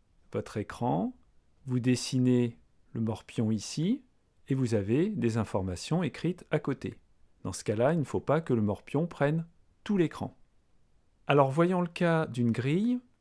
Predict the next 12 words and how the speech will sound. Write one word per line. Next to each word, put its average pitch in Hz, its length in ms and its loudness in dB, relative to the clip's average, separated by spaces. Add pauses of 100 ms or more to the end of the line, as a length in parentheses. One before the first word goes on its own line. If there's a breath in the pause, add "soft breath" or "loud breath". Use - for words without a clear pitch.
où 170 360 2
on 135 140 2
va 135 160 6
pouvoir 131 320 0
préciser 127 640 -2
si - 280 -2
on 143 100 4
veut 127 160 2
le 117 100 4
bord 143 460 2 (120)
ou 170 100 0
pas. - 280 -6